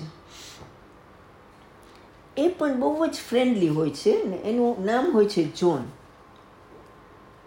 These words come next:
તો એ, અ, ઓલો જવાન જે ગરીબ હોય છે ને, એ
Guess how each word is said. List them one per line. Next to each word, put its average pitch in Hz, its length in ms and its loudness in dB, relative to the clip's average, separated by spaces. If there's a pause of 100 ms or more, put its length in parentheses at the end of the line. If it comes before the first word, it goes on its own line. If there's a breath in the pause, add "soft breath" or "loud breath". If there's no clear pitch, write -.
(440)
તો 269 240 -8
એ, 285 400 -2
અ, 214 200 -2 (760)
ઓલો 220 240 2
જવાન 240 560 0
જે 233 180 2
ગરીબ 208 460 0
હોય 262 140 2
છે 349 200 -2
ને, 214 260 -4
એ 247 240 -6